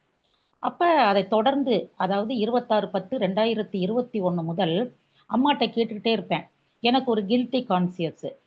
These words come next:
ஐயோ நம்ம அவ-, அம்மாவை, அவரை போய் பார்க்க முடியலையே, அம்மா எனக்கு இந்த வாய்ப்பை தவற விட்டுட்டேயேம்மா, நான் என்ன பாவம் செய்தேனோ தெரியலையேம்மா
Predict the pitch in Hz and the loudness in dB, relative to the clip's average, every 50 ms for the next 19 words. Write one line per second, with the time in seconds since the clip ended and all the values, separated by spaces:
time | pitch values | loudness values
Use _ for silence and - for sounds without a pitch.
0 | _ _ - - 190 196 202 220 202 180 180 175 160 170 175 190 240 220 - 185 | _ _ -6 -4 -2 0 0 0 0 0 0 2 0 0 0 2 4 4 4 4
1 | 180 214 233 254 262 226 226 190 175 170 170 190 185 185 - 226 262 247 - 196 | 2 2 0 0 0 2 2 2 2 2 2 0 0 0 -2 -6 -6 -4 -2 -2
2 | 190 233 233 - 262 220 202 170 190 175 175 175 175 170 185 190 185 165 151 165 | -2 -2 -2 -4 -4 -4 -4 -4 -4 -4 -4 -2 -2 0 0 2 2 2 0 -2
3 | 180 202 214 220 208 190 180 180 180 180 156 156 160 156 151 165 170 208 254 247 | -2 -2 -2 -2 -2 -2 -2 -4 -4 -4 -6 -6 -4 -2 0 2 2 2 0 -2
4 | - - 220 202 185 170 160 - - - 165 165 190 202 220 208 196 180 175 - | -2 -2 0 0 0 -2 -2 -6 -6 -4 -2 0 0 0 0 0 -2 -2 -4 -4
5 | 185 175 185 175 170 165 165 165 175 185 180 160 135 147 165 165 190 196 185 190 | -8 -6 -4 -4 -4 -2 -4 -4 -4 -4 -4 -4 -4 -4 -4 -2 -2 -4 -2 -2
6 | 170 165 175 180 185 180 180 180 156 156 151 156 151 151 160 151 - 151 151 160 | 0 0 2 2 0 0 -2 -4 -6 -4 -4 -4 -4 -4 -6 -8 -6 -8 -6 -6
7 | 160 156 151 156 147 160 143 156 165 160 151 | -6 -6 -6 -6 -6 -6 -6 -6 -4 -4 -4